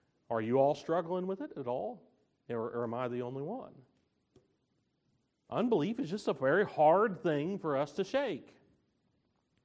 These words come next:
We want to walk by sight. I do. I want to see it, Lord.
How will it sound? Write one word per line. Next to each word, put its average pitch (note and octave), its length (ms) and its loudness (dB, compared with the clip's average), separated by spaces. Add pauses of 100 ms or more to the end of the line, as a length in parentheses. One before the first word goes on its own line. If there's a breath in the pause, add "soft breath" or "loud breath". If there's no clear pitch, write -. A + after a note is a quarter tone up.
(380)
We C3+ 100 0
want D3+ 200 6
to E3 40 8
walk F3 260 6
by G3+ 140 6
sight. C#4 480 2 (2750)
I E3+ 180 4
do. A#3+ 320 0 (640)
I D3 100 4
want A3 180 10
to C4+ 60 4
see E4+ 260 4
it, - 320 0 (440)
Lord. E3+ 360 4